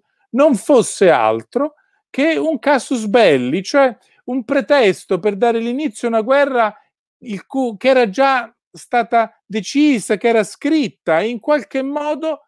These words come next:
le scelte dei decisori all'indomani del ventotto giugno fino al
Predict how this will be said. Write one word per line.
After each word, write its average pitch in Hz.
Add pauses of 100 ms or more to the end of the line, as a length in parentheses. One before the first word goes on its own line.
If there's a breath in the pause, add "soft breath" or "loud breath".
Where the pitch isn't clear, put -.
(200)
le 143
scelte 143 (100)
dei 123
decisori 131 (520 soft breath)
all'indomani 170
del 233
ventotto 214
giugno 156 (220)
fino 180 (260)
al 165